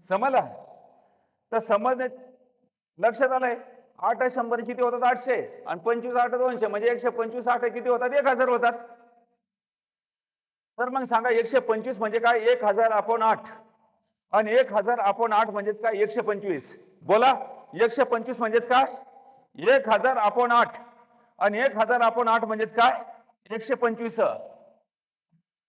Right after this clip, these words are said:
तर मग सांगा, चोवीस गुणिला एकशे पंचवीस. एकशे पंचवीस म्हणजेच काय? एक हजार upon आठ. भाग तोडायचा आहे,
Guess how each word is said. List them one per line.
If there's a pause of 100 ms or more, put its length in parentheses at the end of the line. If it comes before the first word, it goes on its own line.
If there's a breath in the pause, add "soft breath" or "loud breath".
(340)
तर
मग
सांगा, (360)
चोवीस
गुणिला (880)
एकशे
पंचवीस.
एकशे
पंचवीस
म्हणजेच
काय? (800)
एक
हजार
upon (420)
आठ. (580)
भाग
तोडायचा
आहे,